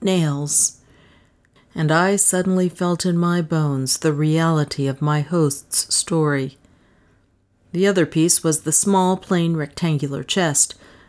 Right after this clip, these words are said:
a bit like a large toy chest with short legs ending in feet like a duck's. I mean, three-toed and webbed, not the conventional duck foot of the antique dealers. Both the chair and the chest were made of a dark wood,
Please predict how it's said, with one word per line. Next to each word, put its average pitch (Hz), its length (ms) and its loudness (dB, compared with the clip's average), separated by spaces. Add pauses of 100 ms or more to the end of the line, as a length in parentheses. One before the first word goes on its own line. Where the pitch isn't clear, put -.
(100)
a 226 60 -2
bit 262 220 2
like 160 180 4
a 151 80 2
large 147 480 2
toy 226 220 0
chest - 460 -4
with 151 200 -2
short - 300 0
legs 165 400 0
ending 165 300 2
in 151 120 0
feet - 300 -2
like 156 160 0
a 151 60 0
duck's. - 540 -4 (440)
I 214 80 2
mean, 175 340 4
three-toed 160 640 2
and 131 180 0
webbed, 143 460 0
not 147 240 -2
the 143 60 -6
conventional 135 640 0
duck 131 360 -2
foot 139 240 -2
of 139 120 -2
the 135 160 0
antique 127 420 -2
dealers. 104 540 -4 (840)
Both 262 260 4
the 269 80 0
chair 185 360 2
and 170 180 0
the - 160 -4
chest 175 480 0
were 180 80 -2
made 175 240 0
of 156 80 -4
a 156 60 0
dark 165 360 -2
wood, 156 460 0